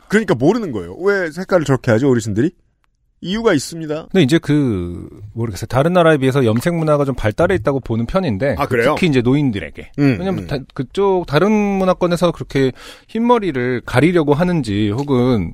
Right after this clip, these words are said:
Speaker 2: 그냥 놔두는 편이 아닌가.
Speaker 1: 아.
Speaker 2: 흰머리를 다시 노란색으로 염색하는 경우는 없을 것 같지 않아요?
Speaker 1: 저는 이제 어릴 때 이제 해외 이런저런 잡지를 보다가 그런
Speaker 2: 갈색으로.
Speaker 1: 느낌을 받았어요.
Speaker 2: 어,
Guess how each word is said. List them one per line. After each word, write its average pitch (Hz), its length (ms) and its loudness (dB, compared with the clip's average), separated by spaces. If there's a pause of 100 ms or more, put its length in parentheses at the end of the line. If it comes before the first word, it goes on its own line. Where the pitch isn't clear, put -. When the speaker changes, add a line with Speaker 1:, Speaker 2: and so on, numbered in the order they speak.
(100)
Speaker 2:
그냥 139 180 0
놔두는 170 460 -2
편이 170 400 -2
아닌가. 98 520 0
Speaker 1:
아. 120 440 2
Speaker 2:
흰머리를 320 440 0
다시 - 220 -4
노란색으로 170 540 0
염색하는 139 500 -2
경우는 147 260 -2
없을 98 200 -12
것 113 200 -8
같지 - 280 -12
않아요? 80 280 -10 (220)
Speaker 1:
저는 185 380 2
이제 147 100 4
어릴 131 380 0
때 175 180 -2
이제 131 380 2 (100)
해외 185 260 2
이런저런 165 360 0
잡지를 135 320 -4
보다가 117 260 -2
그런 143 200 0
Speaker 2:
갈색으로. 175 120 -2
Speaker 1:
느낌을 151 220 -2
받았어요. 92 420 -10
Speaker 2:
어, 95 40 -14